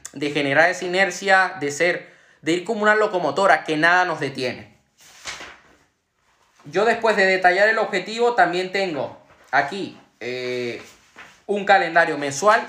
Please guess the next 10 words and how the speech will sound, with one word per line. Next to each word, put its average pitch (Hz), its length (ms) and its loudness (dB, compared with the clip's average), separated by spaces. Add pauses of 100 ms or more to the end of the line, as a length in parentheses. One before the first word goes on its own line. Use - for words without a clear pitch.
no 160 160 -2
lo 170 140 0
suelo 143 200 -6
usar 127 200 -4
mucho. 208 420 -6 (1700)
Hay 165 160 4
gente 220 300 0
que 214 140 2
esto 156 200 2
le... 180 160 2